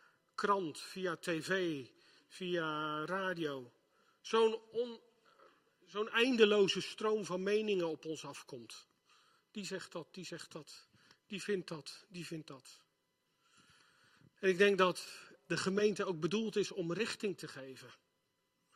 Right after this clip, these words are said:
Om te bemoedigen. Om nieuwe, nieuwe kracht te krijgen. Om elkaar aan te sporen. Om elkaar te helpen, te steunen.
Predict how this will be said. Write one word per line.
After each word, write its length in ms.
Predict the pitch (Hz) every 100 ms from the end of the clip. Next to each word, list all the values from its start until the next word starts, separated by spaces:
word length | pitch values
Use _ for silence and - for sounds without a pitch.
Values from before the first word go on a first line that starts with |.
| _ _ _
Om 180 | - 165
te 140 | -
bemoedigen. 600 | 170 202 240 247 - 139 98 - _ _ _ _ _ - _
Om 300 | 185 170 175
nieuwe, 680 | 190 220 208 190 190 180 160
nieuwe 220 | 202 214
kracht 300 | 208 - 233
te 100 | -
krijgen. 340 | 190 175 147 131
Om 80 | 175
elkaar 540 | 165 185 180 175 - _ - - - _ _
aan 240 | 214 226
te 100 | 220
sporen. 560 | 202 - - 156 147 147
Om 240 | 170 175
elkaar 400 | 175 165 - 180
te 120 | 165 180
helpen, 440 | 175 233 - 151
te 120 | -
steunen. 640 | 143 - 226 233 208 127